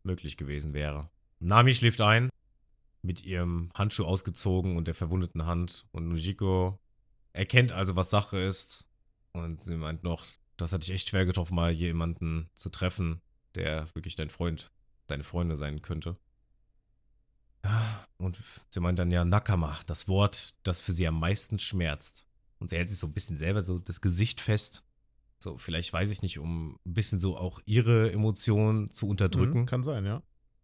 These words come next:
Speaker 1: Und dann kommen wir wieder zu den anderen Ströten, zu Lysop, der dann erzählt, „Also hat Nami meine Ermordung nur vorgetäuscht, um mich erkennen zu lassen.“ Es wurde so ein bisschen das Gespräch geskippt. Die haben quasi offscreen alles erzählt bekommen, was passiert ist.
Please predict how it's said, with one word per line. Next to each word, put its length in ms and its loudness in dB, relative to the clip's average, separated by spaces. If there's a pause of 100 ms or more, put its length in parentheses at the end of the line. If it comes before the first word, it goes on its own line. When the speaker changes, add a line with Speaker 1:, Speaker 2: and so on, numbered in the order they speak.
(260)
Speaker 1:
Und 80 2
dann 100 6
kommen 140 4
wir 80 6
wieder 220 8
zu 460 4
den 260 -2
anderen 320 2
Ströten, 640 0 (380)
zu 140 0
Lysop, 360 4
der 100 2
dann 120 2
erzählt, 360 2
„Also 600 2
hat 180 -2
Nami 280 2
meine 200 2
Ermordung 380 2
nur 160 2
vorgetäuscht, 520 0
um 60 -2
mich 120 -2
erkennen 260 -2
zu 100 -4
lassen.“ 280 -2
Es 100 -4
wurde 160 0
so 60 2
ein 60 0
bisschen 220 -2
das 160 -4
Gespräch 380 -4
geskippt. 560 -6 (100)
Die 60 -6
haben 140 -4
quasi 260 -4
offscreen 440 -4
alles 260 -4
erzählt 260 -4
bekommen, 260 -2
was 100 -6
passiert 280 -4
ist. 260 -2